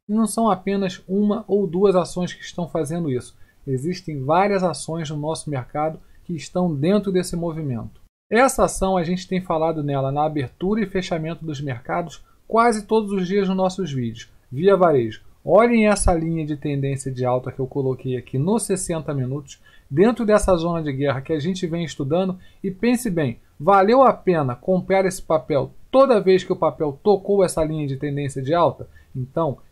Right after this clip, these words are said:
estudar, pessoal, é que faz toda a diferença. E também não adianta comprar só porque tocou uma linha de tendência de alta. Você precisa entender outros pontos importantes, pelo menos mais dois. E por que eu estou falando tudo isso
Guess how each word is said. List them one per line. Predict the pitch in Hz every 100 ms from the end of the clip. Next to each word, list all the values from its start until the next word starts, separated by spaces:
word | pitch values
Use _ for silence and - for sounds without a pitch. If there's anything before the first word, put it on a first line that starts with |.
| -
estudar, | 131 - 143 175 190
pessoal, | 123 120 131 135
é |
que | 135
faz | - 175 147 -
toda | 214 226
a | 185
diferença. | 170 165 135 110 - - -
E | 143
também | 147 151 165
não | 160
adianta | 147 135 151 139
comprar | 135 135 135 165 139 _ _
só | - 214 214
porque | - 214
tocou | 202 185 190 185
uma | 180
linha | 170 170
de | 151
tendência | 165 156 160 151 147
de | 135
alta. | - - - - -
Você | 127 - 165
precisa | 147 135 - 156
entender | 151 139 123 135 156 - _ _
outros | 165 214 233 208 -
pontos | - 185 185 175
importantes, | 175 175 160 127 113 - - _ _ -
pelo | 202 208 156
menos | 165 185 185 - - _
mais | 147 196 165
dois. | 135 - - - _ _ _ _
E | 220
por | - 220 180
que | -
eu | 254 254
estou | - 240
falando | - 208 190 202 190
tudo | 185 233 262 220 175
isso | 185 190 -